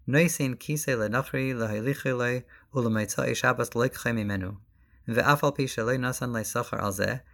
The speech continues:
ואף על פי שנתנו לו משחשיכה, מותר, מפני שאדם בהול על ממונו, ואי אפשר שישליכנו. ואם לא תתיר לו דבר זה, שאין איסורי אלא מדברי סופרים,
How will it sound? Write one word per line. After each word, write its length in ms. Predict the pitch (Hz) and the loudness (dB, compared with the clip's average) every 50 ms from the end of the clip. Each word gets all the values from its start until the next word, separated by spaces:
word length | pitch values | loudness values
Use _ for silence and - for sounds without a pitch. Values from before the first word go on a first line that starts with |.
| - _ - - - - | -20 _ -20 -14 -8 -2
ואף 360 | 107 117 113 131 131 - - | 2 4 4 4 4 2 0
על 60 | 123 - | -2 0
פי 180 | - 139 131 | 0 -2 -2
שנתנו 580 | 120 - 117 110 110 101 - - 131 135 127 120 | -2 -2 -4 -4 -4 -4 -2 -2 0 0 0 0
לו 120 | 113 110 107 104 107 107 - - | 2 0 0 0 -2 -4 -6 -4
משחשיכה, 1120 | 117 113 113 117 117 - - 113 110 - - 104 98 - 107 101 107 - - 120 131 151 156 147 - - - - - | -2 -2 0 -2 -2 -2 -2 -4 -4 -2 -2 -6 -4 -2 -4 -4 -4 -2 -2 0 0 0 -2 -4 -8 -16 -18 -8 -2
מותר, 340 | 131 135 139 - - 98 92 95 98 - - - - - - - - - - | 0 0 0 0 0 -4 -4 -4 -8 -12 -20 -20 -20 -20 -20 -20 -16 -8 -4
מפני 280 | 123 117 - 139 139 135 | -4 -2 2 2 2 2
שאדם 540 | - - - 113 139 - - 127 123 113 | 2 2 2 4 2 2 2 0 -2 0
בהול 420 | 101 131 135 143 131 135 131 123 123 - | 2 2 2 2 2 0 -2 -4 -4 -4
על 240 | - 113 113 113 113 | -2 -2 0 0 -2
ממונו, 640 | 110 104 98 98 98 95 98 101 117 131 143 147 151 151 151 _ _ _ _ _ _ _ _ _ - | -2 -2 -4 -4 -4 -4 -4 -4 -2 -2 0 0 -2 -2 -6 _ _ _ _ _ _ _ _ _ -8
ואי 400 | - 113 117 135 151 151 143 147 | -4 -2 0 2 2 2 2 0
אפשר 200 | 143 - - 139 | 0 2 0 -2
שישליכנו. 800 | 123 - - 123 120 113 - - 123 107 - 107 101 98 98 98 98 - _ _ _ _ _ _ _ _ - _ - | -2 0 -2 -2 -2 -2 -2 -4 -6 -4 -2 -2 -2 -2 -2 -6 -8 -12 _ _ _ _ _ _ _ _ -20 _ -4
ואם 320 | - 113 - 151 151 151 143 | -2 -2 2 2 4 4 4
לא 140 | 139 131 123 | 4 2 0
תתיר 400 | - - 120 127 127 - 139 127 | 0 0 -2 0 0 0 0 0
לו 160 | 117 113 107 | 2 0 0
דבר 360 | 98 120 120 120 113 110 107 | 0 0 -2 0 0 0 0
זה, 340 | 101 104 107 110 113 127 151 160 156 _ _ _ _ _ _ - | 0 0 2 2 2 2 2 -2 -4 _ _ _ _ _ _ -8
שאין 480 | - - - - - - 135 131 127 | -6 -4 -4 -4 -4 -2 -2 -2 -2
איסורי 600 | 123 - 110 98 - - 131 127 117 107 101 95 - - - - | -2 -4 -4 -4 -2 -2 0 0 0 0 0 -2 -4 -6 -4 -4
אלא 180 | 131 123 120 113 107 104 101 - - - - | -2 0 0 0 0 -2 -4 -8 -14 -10 -6
מדברי 380 | 113 110 98 120 117 101 104 98 | -6 -4 -2 -2 0 0 -2 -2
סופרים, 600 | - - 101 101 - - 143 143 151 160 165 | -2 -4 -4 -4 -2 0 2 2 2 2 0